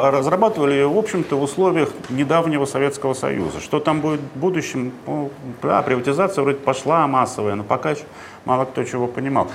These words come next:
А, и тогда, если мы делаем ещё один шаг назад, ну, реформа всегда делается с глазами на затылке, ну, потому что мы опираемся на тот опыт, который у нас есть, мы будущего не знаем,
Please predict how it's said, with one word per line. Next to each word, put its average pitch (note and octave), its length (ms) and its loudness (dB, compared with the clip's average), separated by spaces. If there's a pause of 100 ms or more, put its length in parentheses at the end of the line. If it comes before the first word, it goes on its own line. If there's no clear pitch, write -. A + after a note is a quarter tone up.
(300)
А, A#2+ 400 4
и - 60 -2
тогда, D#3+ 260 2
если E3+ 220 2
мы E3 100 2
делаем E3+ 220 4
ещё G3+ 300 2
один C#3 200 2
шаг G#2 240 2
назад, F#2 260 0
ну, - 220 -2
реформа F3+ 380 2
всегда F3+ 240 2
делается D#3+ 440 0
с G2+ 140 -4
глазами A#2+ 420 0
на B2 120 0
затылке, A2+ 520 -2
ну, G2 200 -8
потому - 200 -2
что - 140 -6
мы G#2 160 -2
опираемся A#2+ 520 0
на F#2 100 -4
тот - 200 -6
опыт, A2+ 300 -4
который G#2 320 0
у G2+ 60 0
нас G#2+ 280 -2
есть, A2 260 -4
мы D2 120 -8
будущего G#2 400 -6
не E2+ 120 -6
знаем, A2 320 -4